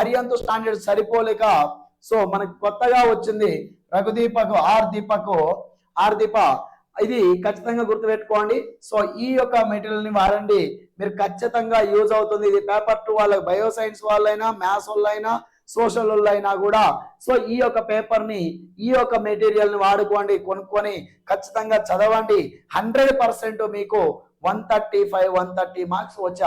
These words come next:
అవకాశాలు ఉన్నాయి మిత్రులారా. So మీరున్న సమయాన్ని వేస్ట్ చేసుకోకండి, మీకు ఏదైతే సమయం ఉంటుందో ఆ సమయాన్ని యూజ్ చేసుకొని ఖచ్చితంగా మీరు ప్రిపేర్ అవ్వండి. హండ్రెడ్ పర్సెంట్ మీరు సక్సెస్ అవుతారని కూడా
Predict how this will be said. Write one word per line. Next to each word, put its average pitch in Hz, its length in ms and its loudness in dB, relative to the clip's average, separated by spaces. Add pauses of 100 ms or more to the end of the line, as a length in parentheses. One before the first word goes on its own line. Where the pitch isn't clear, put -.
అవకాశాలు 202 640 2
ఉన్నాయి 180 300 -4
మిత్రులారా. 180 480 2 (400)
So 254 80 2 (160)
మీరున్న 240 320 0 (120)
సమయాన్ని 220 460 -2
వేస్ట్ 226 240 0
చేసుకోకండి, 214 580 0 (400)
మీకు 240 280 -2 (180)
ఏదైతే 220 340 2 (120)
సమయం 226 280 -4 (100)
ఉంటుందో 220 380 -4 (460)
ఆ 262 40 4 (160)
సమయాన్ని 233 520 0 (100)
యూజ్ 220 240 -4
చేసుకొని 208 420 -4 (340)
ఖచ్చితంగా 240 580 0 (120)
మీరు 208 220 0
ప్రిపేర్ 220 340 0
అవ్వండి. 202 360 0 (340)
హండ్రెడ్ 262 400 2
పర్సెంట్ 208 360 -4 (100)
మీరు 185 200 -8
సక్సెస్ 202 380 -8
అవుతారని 180 460 -2
కూడా 175 140 2